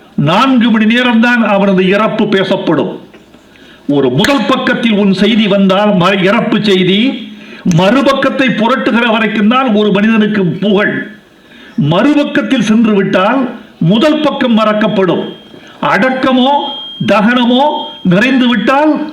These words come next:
அவ்வளவுதான். எனவே மனிதன் நன்றியை எதிர்பார்க்காத மனிதன்தான் இனி நல்ல மனிதனாக இருப்பான். புகழை எதிர்பார்க்காத மனிதன்தான் இனி நிம்மதியாக இருப்பான். என் கடமை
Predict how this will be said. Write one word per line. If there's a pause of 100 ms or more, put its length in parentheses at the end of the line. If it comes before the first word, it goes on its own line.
அவ்வளவுதான். (580)
எனவே (160)
மனிதன் (180)
நன்றியை
எதிர்பார்க்காத
மனிதன்தான் (300)
இனி
நல்ல
மனிதனாக
இருப்பான். (500)
புகழை
எதிர்பார்க்காத
மனிதன்தான் (420)
இனி
நிம்மதியாக
இருப்பான். (360)
என்
கடமை